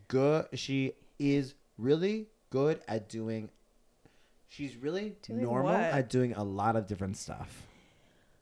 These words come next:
Speaker 2: I think that
Speaker 1: Kind of like how I would like to, my career to unfold.
Speaker 2: Selena Gomez, I mean,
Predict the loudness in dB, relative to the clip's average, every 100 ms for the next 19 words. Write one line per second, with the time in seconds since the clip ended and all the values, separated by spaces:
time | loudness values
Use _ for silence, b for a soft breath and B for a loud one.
0 | b 0 4 6 8 8 4 2 4 6
1 | 4 2 0 6 8 10 10 12 10 8
2 | 0 -2 -2 2 4 6 4 6 8 8
3 | 6 2 2 2 2 -2 -4 0 2 2
4 | 0 -6 -8 -8 -6 -8 -10 -8 -4 -2
5 | 0 0 0 0 2 2 2 0 -4 -10
6 | -10 -4 0 0 0 -2 -4 -6